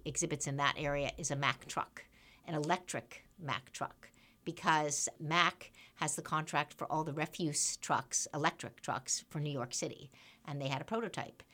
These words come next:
So we have this huge Mack truck in the facility, but we can learn about electric vehicles. They're gonna become so much a part of all of our lives and are already a part of some of our lives.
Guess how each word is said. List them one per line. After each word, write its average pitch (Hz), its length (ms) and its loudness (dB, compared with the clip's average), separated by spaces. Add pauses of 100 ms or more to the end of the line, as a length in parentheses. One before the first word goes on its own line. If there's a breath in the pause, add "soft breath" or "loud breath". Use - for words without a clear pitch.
(120 loud breath)
So - 160 2
we 170 140 2
have 156 200 4
this 143 180 2
huge 175 440 0
Mack 143 240 -2
truck - 400 0 (240 loud breath)
in 160 60 -6
the 143 60 -2
facility, 151 460 2
but 160 220 -4
we 165 80 2
can 143 260 -2
learn 196 240 0
about 135 420 0 (140)
electric 175 480 2
vehicles. 190 640 0 (160)
They're 151 200 -2
gonna 151 160 -4
become 151 400 -2
so 170 160 0
much 165 160 -2
a 156 40 -4
part 151 220 0
of 143 100 -2
all 151 160 0
of 151 80 -2
our 139 120 0
lives 156 340 4
and 139 260 -2
are 139 140 0
already 156 380 -2
a - 20 -4
part 131 220 -4
of 131 80 -4
some 170 180 -2
of 143 100 0
our 120 120 0
lives. 95 420 -2